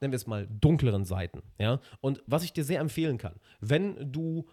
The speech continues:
bereit bist, wenn du Bock hast, tiefer in diese, nennen wir es mal, Gefilde deines Geistes zu gehen, ja, weil deine Außenwelt ist auch nur eine Reflexion von deiner Innenwelt, dann lass uns doch gern mal one-on-one quatschen. Du kannst gern auf meine Website gehen, alexanderwahler punkt de slash coaching und trag dich gern mal für ein Gespräch ein.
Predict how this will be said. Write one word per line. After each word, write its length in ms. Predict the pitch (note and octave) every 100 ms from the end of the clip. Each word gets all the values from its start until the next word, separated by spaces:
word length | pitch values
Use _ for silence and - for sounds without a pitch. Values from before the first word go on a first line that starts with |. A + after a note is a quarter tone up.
| _ -
bereit 500 | C3+ A#2+ D#3+ C4 -
bist, 260 | B2 -
wenn 80 | B2+
du 100 | C3
Bock 280 | A#2 D#3+ -
hast, 260 | D#3+ A2 -
tiefer 400 | F3 F#3+ E3 -
in 140 | C3+
diese, 360 | C3+ A#2+ B2+ B2
nennen 140 | B2
wir 60 | B2
es 80 |
mal, 200 | A2+ A2
Gefilde 520 | A2 A2 - G3 G3 C#3
deines 300 | B2 A#2 -
Geistes 460 | A#2 C3+ - -
zu 140 | - G#2+
gehen, 320 | F3+ F#3 F2+
ja, 160 | F2+
weil 80 | G#2+
deine 260 | G2+ G#2 D#2
Außenwelt 500 | A#2+ B2+ A#2 G#2+ A2
ist 120 | -
auch 160 | A2 A2
nur 100 | G2
eine 120 | F#2
Reflexion 520 | F#2+ G2 F#2 F#2+ F#2+
von 120 | F#2
deiner 240 | F2 F2 -
Innenwelt, 480 | D#3 G2+ G2+ D3 - - - -
dann 340 | A#2+ C3+ C3+ -
lass 240 | D3 -
uns 100 | G3+
doch 160 | D3 -
gern 220 | C#3 D3+
mal 160 | C#3+
one-on-one 500 | A2 A#2 C#3 C3 A2+
quatschen. 460 | A#2 D#3 - - C3
Du 60 | A#2
kannst 280 | A#2+ A2
gern 180 | A#2 C#3+
auf 120 | C#3
meine 160 | B2 A2
Website 420 | C3+ - A#2 G2+
gehen, 220 | G2+ G#2 -
alexanderwahler 920 | B2 D3 D3 C3 A#2+ G2+ G#2 A2 A2+
punkt 300 | - G#2+ G#2+
de 200 | G2+ F#2+
slash 360 | G2 - F#2+ -
coaching 460 | - F3 - B2 B2
und 100 | -
trag 220 | C#3+ -
dich 120 | E3
gern 140 | C#3
mal 80 | D3
für 120 | C3+ A#2
ein 80 |
Gespräch 440 | A2 - F#3 G#3 F#3+
ein. 160 | E3